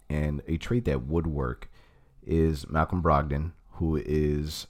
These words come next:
salary four years, twenty mil. Domantas Sabonis, who is still under his rookie contract, um,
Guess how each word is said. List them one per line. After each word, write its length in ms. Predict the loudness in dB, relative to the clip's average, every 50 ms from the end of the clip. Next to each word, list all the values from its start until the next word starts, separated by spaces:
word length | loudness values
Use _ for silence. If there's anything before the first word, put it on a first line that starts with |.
| -16
salary 420 | -10 -2 2 2 2 2 2 0 -2
four 240 | -2 -2 0 2 4
years, 340 | 6 6 6 6 4 2 0
twenty 300 | -2 -2 -2 0 0 0
mil. 260 | -2 -2 -4 -4 -8 -10 -18 -20 -20 -20 -20 -20 -20 -20 -14 -2
Domantas 480 | 0 2 4 6 6 6 6 6 6 6
Sabonis, 560 | 4 6 8 8 8 8 6 4 2 0 0
who 360 | 2 4 6 6 4 4 2 -2 -6 _ -4
is 80 | -4 0
still 200 | 2 2 2 2
under 160 | 4 4 4
his 120 | 2 2 0
rookie 380 | -2 -2 -2 -2 -2 -2 -8 -6
contract, 640 | -6 -4 -4 -4 -4 -4 -6 -6 -8 -8 -10 -14 -20 -20 -20 _ _ _ _ _ _ -20 -20 _ -20 -20 -14 -8
um, 340 | -6 -4 -4 -4 -4 -6